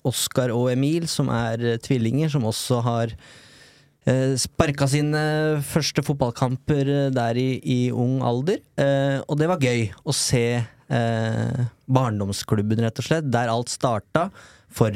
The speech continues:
eh, ikke bare Rasmus Højlund, men en hel Højlund-familie.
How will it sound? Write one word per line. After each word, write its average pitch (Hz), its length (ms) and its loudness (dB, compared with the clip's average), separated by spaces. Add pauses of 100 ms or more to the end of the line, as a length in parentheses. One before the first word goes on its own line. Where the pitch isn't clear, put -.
(280)
eh, 110 580 0
ikke 131 200 -2
bare 117 180 2
Rasmus 117 340 -2
Højlund, 131 320 2
men 120 240 0
en 113 160 0
hel 104 480 0 (300)
Højlund-familie. 101 680 2